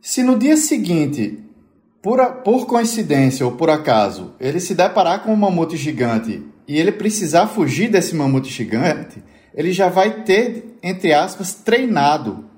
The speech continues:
no sonho da noite anterior e a chance dele escapar desse mamute vai ser maior. É, isso seria o sonho do ser humano no início da sua cultura. Como hoje em dia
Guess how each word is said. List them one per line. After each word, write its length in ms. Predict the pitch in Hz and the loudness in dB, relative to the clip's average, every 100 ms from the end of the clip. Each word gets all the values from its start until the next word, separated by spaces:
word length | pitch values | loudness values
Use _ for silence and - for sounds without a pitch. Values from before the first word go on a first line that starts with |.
| _ - | _ -8
no 180 | 135 147 | -4 -4
sonho 680 | - 120 110 131 233 - - _ _ _ _ _ _ _ _ _ | -4 -2 0 0 -2 -6 -16 _ _ _ _ _ _ _ _ _
da 140 | 127 | 0
noite 260 | 135 135 135 | 2 2 0
anterior 680 | 127 127 110 104 123 214 - - _ _ | -2 -2 0 2 2 0 -8 -20 _ _
e 100 | 156 | 0
a 100 | 190 | 0
chance 400 | 202 214 247 - | 0 -2 -4 -2
dele 200 | 208 196 | -2 0
escapar 480 | 190 - 170 160 156 | -2 0 -2 2 0
desse 260 | 156 170 185 | 0 -4 -6
mamute 380 | 160 156 180 | -4 -2 -2
vai 140 | 214 214 | -2 -4
ser 160 | - | 0
maior. 540 | 220 240 214 95 - - _ _ _ _ _ _ _ _ _ _ - | 0 2 0 0 -6 -18 _ _ _ _ _ _ _ _ _ _ -8
É, 680 | 113 110 104 104 101 98 98 - _ _ - | -4 -2 -2 -4 -4 -8 -10 -18 _ _ -6
isso 200 | 214 269 | -4 -2
seria 320 | - 240 262 | -2 0 0
o 60 | 262 | 0
sonho 480 | - 220 247 262 | -2 0 2 0
do 180 | 233 180 | -2 -6
ser 240 | 185 226 226 | -4 0 2
humano 300 | 202 208 226 | 2 2 2
no 160 | 226 | 2
início 400 | 220 214 226 220 | 2 2 0 0
da 100 | 226 | -2
sua 220 | 233 233 233 | 0 -2 -2
cultura. 520 | 262 - 117 107 - - - - | -6 -4 -2 -2 -6 -14 -20 -4
Como 360 | 226 277 294 | 0 2 2
hoje 260 | 269 226 208 | 2 2 -2
em 100 | 190 | -2
dia 540 | 135 143 127 101 80 | -2 0 2 0 -4